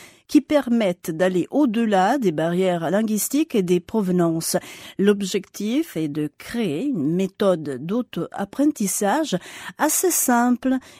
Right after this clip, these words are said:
grâce à l'application Uniwording qui va être développée dans les prochains mois.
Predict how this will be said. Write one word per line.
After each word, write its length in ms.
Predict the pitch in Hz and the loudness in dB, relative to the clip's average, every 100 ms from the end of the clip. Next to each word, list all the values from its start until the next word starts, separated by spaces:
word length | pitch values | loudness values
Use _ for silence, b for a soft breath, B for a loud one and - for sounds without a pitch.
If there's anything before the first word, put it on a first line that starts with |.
| - | -8
grâce 380 | 170 190 185 220 | 0 0 2 0
à 60 | |
l'application 720 | 190 185 208 214 208 - 208 202 | 0 0 -4 -4 -4 -4 -2 0
Uniwording 540 | 277 214 214 240 277 | 2 0 0 0 0
qui 120 | - | 0
va 160 | 196 185 | 0 0
être 220 | 185 180 | -2 -4
développée 760 | 165 277 202 202 _ 240 254 254 | 0 0 2 -2 _ -2 0 0
dans 180 | 170 | 0
les 120 | 160 165 | 0 -4
prochains 400 | - 190 - 160 | -6 -6 -2 0
mois. 240 | 165 | 0